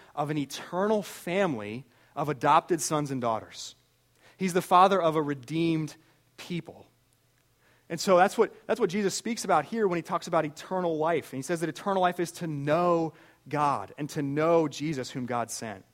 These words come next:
Or in verse ten where he speaks about how all mine are yours and yours are mine. Or in verse eleven, to keep them in your name which you have given me. So there are those who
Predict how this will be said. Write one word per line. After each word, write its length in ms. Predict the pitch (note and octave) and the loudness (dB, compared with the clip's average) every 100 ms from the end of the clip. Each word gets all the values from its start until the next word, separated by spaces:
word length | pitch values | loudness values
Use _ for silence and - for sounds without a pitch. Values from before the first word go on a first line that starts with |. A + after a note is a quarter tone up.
| _ _ _ _ - - | _ _ _ _ -20 -10
Or 160 | D#3+ F3 | 0 2
in 60 | E3 | 4
verse 220 | F#3+ F#3+ | 4 4
ten 200 | G3+ F#3 | 0 0
where 120 | E3+ | 0
he 40 | |
speaks 260 | D#3+ F#3 - | -2 -6 -2
about 200 | D#3+ C#3+ | 2 2
how 220 | D#3 D3+ - - | 2 -2 -4 -8
all 280 | - G3 G#3+ | 4 8 8
mine 420 | F#3+ F3+ F#3+ F#3 | 6 4 4 2
are 140 | D#3 C#3+ | 0 -2
yours 560 | D3 D#3+ E3+ C#3+ C3 | 0 2 4 4 0
and 120 | C3+ | -6
yours 360 | C3 D3 D#3+ C#3+ | -2 0 2 0
are 120 | C#3+ | -4
mine. 280 | C#3 C#3+ C3+ | 0 2 2
Or 100 | B2 | -2
in 80 | C#3 | -2
verse 240 | D#3+ D#3+ | 0 0
eleven, 260 | D#3 D#3 D3+ | 2 2 2
to 120 | - | -6
keep 480 | B2+ - - G#3+ - - - - | -12 -10 -4 -4 -6 -14 -20 -12
them 340 | B2+ D3 B2+ | -4 0 0
in 220 | B2+ F3 G3 | -2 -2 0
your 240 | E3 D#3 | 2 0
name 440 | C#3 D3 D3 A2 | 0 -2 -2 -4
which 200 | A2+ B2 | -6 -8
you 80 | D#3 | -6
have 200 | C3 A#2 | -6 -6
given 260 | B2+ C3+ A2 | -2 -2 -2
me. 220 | F#2+ - _ _ _ _ _ _ _ _ _ - - | -8 -16 _ _ _ _ _ _ _ _ _ -20 -12
So 120 | - | 0
there 180 | F3 G#3+ | 4 4
are 60 | |
those 380 | E3 F3 G#3+ G#3+ | 4 6 6 6
who 320 | - F3 D3+ | 2 2 0